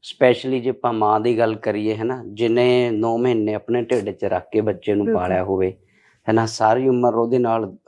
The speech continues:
Speaker 1: ਤੁਹਾਨੂੰ ਪਤਾ ਹੀ ਹੈ, ਬੱਚਾ ਪਾਲਣਾ ਬਹੁਤ ਔਖਾ
Speaker 2: ਬਹੁਤ
Speaker 1: ਹੈ।
Speaker 2: ਔਖਾ ਹੈ।
Speaker 1: ਔਰ ਜਦੋਂ ਉਹ ਬੱਚਾ ਇੰਨੀ ਤਰੱਕੀ ਕਰ ਜਾਏ, ਉਸ ਤੋਂ ਬਾਅਦ ਇੱਕਦਮ ਵਿਛੜ ਜੇ, ਹੈ ਨਾ, ਪਤਾ ਨਹੀਂ ਕਿੱਦਾਂ ਉਹਨੇ ਇਮੋਸ਼ਨ ਸਾਂਭੀਆਂ ਹੋਣੀਆਂ,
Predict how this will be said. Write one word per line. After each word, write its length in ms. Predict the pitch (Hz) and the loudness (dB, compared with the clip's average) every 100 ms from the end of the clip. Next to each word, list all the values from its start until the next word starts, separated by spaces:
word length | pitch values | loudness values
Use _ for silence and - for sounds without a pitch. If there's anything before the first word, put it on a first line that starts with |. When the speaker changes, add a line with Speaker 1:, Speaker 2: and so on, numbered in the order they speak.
| _ _ _ _ | _ _ _ _
Speaker 1:
ਤੁਹਾਨੂੰ 180 | 147 139 | -4 0
ਪਤਾ 220 | 139 151 | 2 4
ਹੀ 80 | 147 | 2
ਹੈ, 60 | |
ਬੱਚਾ 280 | 123 120 123 | 2 0 0
ਪਾਲਣਾ 320 | 117 110 110 | 4 4 2
ਬਹੁਤ 320 | 101 101 113 | 0 0 0
ਔਖਾ 120 | 92 104 | -2 -6
Speaker 2:
ਬਹੁਤ 120 | 101 | -8
Speaker 1:
ਹੈ। 80 | 180 | -10
Speaker 2:
ਔਖਾ 220 | - 185 | -12 -20
ਹੈ। 100 | 180 _ _ - | -20 _ _ -2
Speaker 1:
ਔਰ 220 | 120 120 | 0 0
ਜਦੋਂ 360 | 113 135 135 170 175 175 175 - | 0 0 2 2 2 2 0 -2
ਉਹ 140 | - 160 | 0 2
ਬੱਚਾ 360 | 139 - 135 | 0 0 0
ਇੰਨੀ 220 | 123 131 | 0 0
ਤਰੱਕੀ 460 | 113 107 95 - 120 | -2 -4 -4 -2 -2
ਕਰ 180 | 110 95 | 0 -2
ਜਾਏ, 160 | 107 | -2
ਉਸ 140 | 110 110 | -2 -4
ਤੋਂ 220 | - 120 | -4 -2
ਬਾਅਦ 320 | 107 113 127 | 2 4 2
ਇੱਕਦਮ 440 | 123 - 127 123 110 | 0 -2 0 0 0
ਵਿਛੜ 360 | 107 - 120 | -4 -4 -4
ਜੇ, 240 | 107 101 - _ _ _ _ - | -4 -6 -10 _ _ _ _ -2
ਹੈ 40 | |
ਨਾ, 100 | 139 | -2
ਪਤਾ 260 | 143 - 139 | 0 0 2
ਨਹੀਂ 120 | 139 | 2
ਕਿੱਦਾਂ 440 | 127 120 117 127 123 | 2 0 2 2 4
ਉਹਨੇ 240 | 113 123 | 4 4
ਇਮੋਸ਼ਨ 440 | 113 104 - 107 | 4 2 0 -4
ਸਾਂਭੀਆਂ 540 | 101 - 95 101 113 110 | -2 -2 0 2 0 0
ਹੋਣੀਆਂ, 400 | 101 98 104 | 0 0 -2